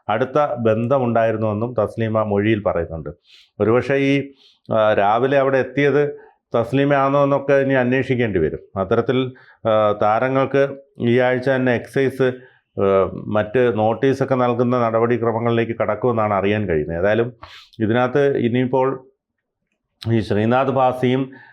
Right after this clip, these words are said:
ഷൈൻ ടോം ചാക്കോയും അല്ലാതെ മറ്റാരെങ്കിലും ഉണ്ടോ എന്നത് സംബന്ധിച്ചും നോക്കേണ്ടതുണ്ട്. കാരണം ഷൈൻ ടോം ചാക്കോയും ശ്രീനാഥ് ഭാസിയും, ആ, പറയുന്നത്, ആ, എപ്പോഴും പേര് വരുന്ന ഞങ്ങളുടെ പേരില, ഒരുപാട് പേര് ഇതൊക്കെ ഉപയോഗിക്കുന്നുണ്ട്,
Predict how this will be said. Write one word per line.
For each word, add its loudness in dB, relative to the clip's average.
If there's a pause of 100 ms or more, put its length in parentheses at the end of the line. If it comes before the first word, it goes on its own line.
(160)
ഷൈൻ -2
ടോം -2
ചാക്കോയും 0
അല്ലാതെ 0
മറ്റാരെങ്കിലും 0
ഉണ്ടോ -2 (280)
എന്നത് 0
സംബന്ധിച്ചും 0
നോക്കേണ്ടതുണ്ട്. 0
കാരണം -2 (420)
ഷൈൻ -2
ടോം 0
ചാക്കോയും 0
ശ്രീനാഥ് 0
ഭാസിയും, -2
ആ, -2
പറയുന്നത്, 0 (420)
ആ, 0
എപ്പോഴും 2
പേര് 2
വരുന്ന 2
ഞങ്ങളുടെ 0
പേരില, 2
ഒരുപാട് 2
പേര് 2
ഇതൊക്കെ 0
ഉപയോഗിക്കുന്നുണ്ട്, 0